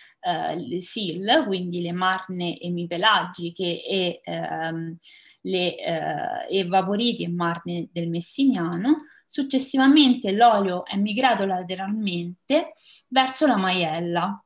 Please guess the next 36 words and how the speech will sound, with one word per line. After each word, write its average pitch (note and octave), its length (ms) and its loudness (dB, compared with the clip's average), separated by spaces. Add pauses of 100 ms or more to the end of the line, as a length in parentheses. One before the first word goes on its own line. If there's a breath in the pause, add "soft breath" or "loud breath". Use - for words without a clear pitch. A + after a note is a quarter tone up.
(300)
che G3+ 240 0
è F3 180 -6
situata, F3+ 840 0
mm, F3+ 280 -4
nella, F3+ 260 0
nella F3 440 -4
parte F#3 440 0
sud-est F3 760 -6
della E3+ 260 -4
sezione, F#3+ 880 -2 (460 loud breath)
e D4 220 6
migrando A3+ 580 4
lateralmente G3 1200 2
questo C4 420 0
olio, D4 520 4
poiché G#3 260 2
ha G#3+ 80 4
migrato G3 600 2
a F3+ 60 0
una F#3 180 -4
bassa F#3+ 400 0
profondità, B3 640 2
ha A#3 80 4
subito A3 480 -2
un A3+ 100 -4
processo F#3 540 -6
di F3+ 140 -6
biodegradazione. E3+ 1200 -6
Questo C4+ 280 -2
processo C4+ 540 2
di F#3+ 160 -6
biodegradazione G#3 1120 0
è - 120 -2
confermato A3 840 2
anche G#3 520 0
dai F#3 380 -2